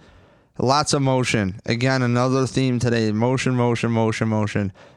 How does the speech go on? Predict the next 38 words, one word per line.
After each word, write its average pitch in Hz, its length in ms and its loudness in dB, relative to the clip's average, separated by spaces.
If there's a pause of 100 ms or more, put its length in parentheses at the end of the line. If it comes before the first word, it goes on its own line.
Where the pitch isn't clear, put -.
If 123 120 0
you've 180 140 0
been 185 160 0
complaining 156 640 0
about 135 240 0
the 113 80 0
tight 139 260 0
ends 135 300 0
not 123 260 0
being 127 240 2
used, 127 320 2
you 127 140 2
will 147 140 2
not 131 440 2
be 127 140 0
complaining 117 420 0
this 107 220 -2
year. 104 240 -2 (340)
I 131 160 2
don't 147 320 0
see, 143 460 0 (240)
I 143 140 2
see 156 200 0
a 135 80 2
lot 135 400 2
of 127 80 0
balls 131 320 2
thrown 131 160 0
to 117 60 2
the 107 80 -4
tight 117 200 0
ends 107 200 0
this 101 160 -2
year 98 240 -2 (340)
from 123 240 -6
all 147 360 0
the 131 80 -2
quarterbacks. 98 640 -2